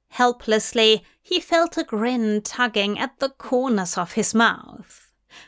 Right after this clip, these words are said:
That secretive bugger, he had a name at last! And then, slowly, the rest of what had been said began to sink in.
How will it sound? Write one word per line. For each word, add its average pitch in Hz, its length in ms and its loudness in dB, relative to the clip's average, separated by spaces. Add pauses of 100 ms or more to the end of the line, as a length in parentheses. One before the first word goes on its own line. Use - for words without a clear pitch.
(300)
That 285 280 -4
secretive 320 1200 2 (320)
bugger, 196 380 -2 (200)
he 330 200 0
had 330 280 4
a 349 80 4
name 359 640 2
at 285 180 2
last! 262 580 2 (840)
And 208 380 -4
then, 226 540 0 (240)
slowly, 247 1000 2 (400)
the 233 180 4
rest 214 720 0
of 233 180 0
what 269 180 0
had 240 240 -4
been 208 220 0
said 208 580 -2
began 190 640 -2
to 180 140 -4
sink 180 440 -4
in. - 600 -6